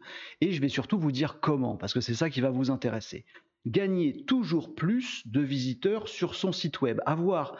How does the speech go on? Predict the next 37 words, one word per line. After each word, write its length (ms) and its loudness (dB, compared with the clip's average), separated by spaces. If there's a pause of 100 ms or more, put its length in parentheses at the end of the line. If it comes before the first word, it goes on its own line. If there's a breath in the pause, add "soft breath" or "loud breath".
(320 loud breath)
un 140 2
visitorat 640 0
sur 140 -8
son 140 -4
site 240 -10
web 160 0
qui 80 2
est 40 0
toujours 440 2
en 80 4
croissance 540 0
pour 180 0
que 240 2 (300 loud breath)
ça 160 -2
alimente 580 2
de 80 4
plus 240 2
en 80 4
plus 260 0
notre 220 2
entreprise, 440 0
notre 180 -2
activité 580 0 (340 loud breath)
et 220 2
qu'on 160 2
soit 380 0
aussi 420 0
en 160 2
croissance 580 -2
grâce 380 0
au 60 2
digital. 480 -2
C'est 160 -2
ce 80 -6
qu'on 80 2
veut 160 2
tous. 440 -2